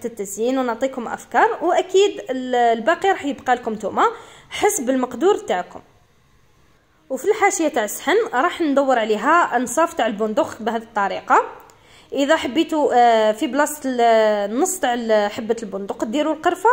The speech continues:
ديروا القرفة. نروحوا للصحن الثاني والتزيين الثاني. راح نزين باللوز،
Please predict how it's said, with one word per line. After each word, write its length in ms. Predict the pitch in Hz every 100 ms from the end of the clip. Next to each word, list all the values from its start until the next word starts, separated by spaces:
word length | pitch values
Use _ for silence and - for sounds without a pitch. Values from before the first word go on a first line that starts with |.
| 508 247
ديروا 240 | 349 370
القرفة. 400 | 220 185 - - - _ _ _ _ _ _ _ _ _ _ _ _ _ _ _ _ _ _ - - _
نروحوا 320 | 320 466 440
للصحن 320 | 415 - - 294
الثاني 420 | 277 226 226 302
والتزيين 520 | 330 330 277 220 226
الثاني. 720 | 214 - 185 185 302 480 - - - _ _ _ _
راح 260 | 254 339 381
نزين 440 | 381 311 302 381
باللوز، 480 | 262 226 190 202 -